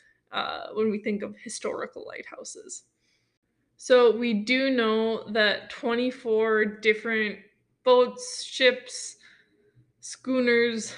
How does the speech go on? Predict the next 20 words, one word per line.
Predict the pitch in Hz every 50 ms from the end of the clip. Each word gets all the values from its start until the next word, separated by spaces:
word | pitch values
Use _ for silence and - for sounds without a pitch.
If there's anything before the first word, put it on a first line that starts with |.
| - - -
vessels, | 254 240 - - - 262 226 220 214 208 214 208 - - - -
that | 208 202 233 220 214 196 - - - - 190 196 - _ _ _ -
twenty-four | - 247 240 240 247 233 - 240 220 226 226 220 214 208
vessels | 220 233 226 - - 214 208 208 208
were | 220 208
lost | 214 214 - - - 226 - -
between | - 247 247 - 226 208 208 208 -
eighteen | 214 214 214 214 - 233 214 214 208
thirty-seven | 214 202 214 220 - - - 208 196 208 208 208 214 220 - - - - - _ -
and | - 220 208 - 202 208 208 - 214
nineteen | 220 214 214 220 214 - - 220 202 208 208
fourteen. | 208 - 226 220 220 220 - - 247 220 214 214 226 233 - - _ _ _ _ _ _ _ _ _ _ _ _ _ _ - 233
Nearby | 226 226 226 233 233 226 233 226 220 226 220 - -
islands, | 208 220 233 240 233 240 233 233 226 220 220 220 226 220 208
bays, | - _ - 233 226 220 214 214 220 220 214 214 214 220 208 - - - - - - - -
kind | - - 233 220
of | 220 233 208 202
different | 254 254 226 - - -
areas | 214 214 208 208 202 202 202 196 202
claimed | - - - 214 208 208 208 214 202 208